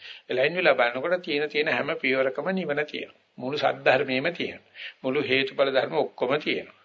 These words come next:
චතුරාර්ය සත්‍යෙම තියෙනවා. ඉතින් අපි හිතන්නේ මේ සක්මනක තියෙනවායි කියලා මෙච්චර මේ ධර්ම කොටාසියක්. අපි හිතන තියෙන්නේ ඒක තියෙන්නේ දඹදිව බුද්ධ ගයාවේ වෙන්න ඇති ඇත්තේ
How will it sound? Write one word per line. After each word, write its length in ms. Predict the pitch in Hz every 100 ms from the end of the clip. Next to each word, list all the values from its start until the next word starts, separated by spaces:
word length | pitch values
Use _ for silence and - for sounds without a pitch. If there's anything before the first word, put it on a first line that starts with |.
| _
චතුරාර්ය 480 | - 131 143 135 135
සත්‍යෙම 360 | 127 - 120 147
තියෙනවා. 360 | 165 110 - - _ - - - - -
ඉතින් 220 | 147 170
අපි 320 | 120 131 180 185 202 - _ -
හිතන්නේ 640 | 160 175 170 143 139 147 170
මේ 220 | 175 151
සක්මනක 560 | 135 135 - 190 185 180
තියෙනවායි 440 | 165 160 151 147 139
කියලා 220 | 147 156
මෙච්චර 340 | 147 - 147
මේ 180 | 131 143
ධර්ම 280 | 135 - 127
කොටාසියක්. 640 | 127 - 110 95 - 113 - - _ _ _ _ _ _ _ -
අපි 140 | -
හිතන 340 | 156 147 135 127
තියෙන්නේ 300 | 131 147 147
ඒක 180 | 139 147
තියෙන්නේ 400 | 139 127 127 147
දඹදිව 500 | 135 131 139 135 113 123 160 - _ _ _ _ _
බුද්ධ 320 | 110 143 147
ගයාවේ 400 | 156 131 123 123
වෙන්න 160 | 120 117
ඇති 180 | 120 123
ඇත්තේ 340 | 113 - 160